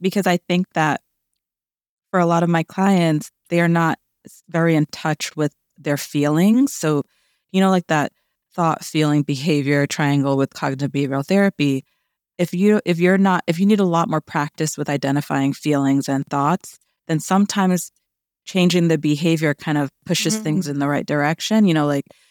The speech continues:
Speaker 1: so I, uh, for some people, I'm very, like, behavior oriented. Let's try doing and then see how it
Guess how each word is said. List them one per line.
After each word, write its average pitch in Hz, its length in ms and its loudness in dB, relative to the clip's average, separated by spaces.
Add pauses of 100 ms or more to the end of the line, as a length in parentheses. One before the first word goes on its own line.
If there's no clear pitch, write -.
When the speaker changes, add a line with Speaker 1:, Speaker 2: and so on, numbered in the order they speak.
(100)
Speaker 1:
so 160 460 0 (640)
I, 160 360 0 (520)
uh, 139 80 -6 (180)
for 160 160 -4
some 180 340 2
people, 156 400 -4
I'm 147 160 0
very, 151 300 0
like, 139 180 -2
behavior 143 500 -4
oriented. 139 400 -4
Let's 180 220 -2
try 180 300 -4
doing 165 600 2
and 160 180 0
then 156 160 2
see 160 240 -2
how 151 240 -2
it 139 140 -2